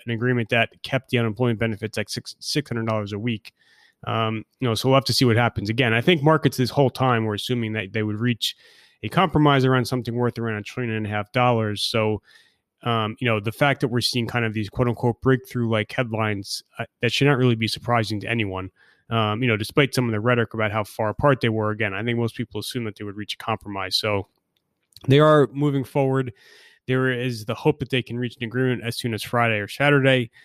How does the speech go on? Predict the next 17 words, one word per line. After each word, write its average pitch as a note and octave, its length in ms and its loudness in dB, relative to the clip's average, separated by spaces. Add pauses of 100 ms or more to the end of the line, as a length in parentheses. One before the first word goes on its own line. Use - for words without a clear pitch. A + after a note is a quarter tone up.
(180)
So, A2+ 480 0
you A#2 60 -10
know, A2+ 100 -2
they A2+ 100 0
are B2+ 160 4
mo-, B2 200 -2 (100)
so - 160 -6
that, C#3 200 2 (120)
that D3 160 2
process C3 400 2
is A2 120 -6
moving A#2+ 280 -2
along. G#2+ 380 -6 (400)
Um, A2 380 -4
and C3 120 -6
the D3+ 80 6
other, F#3 240 6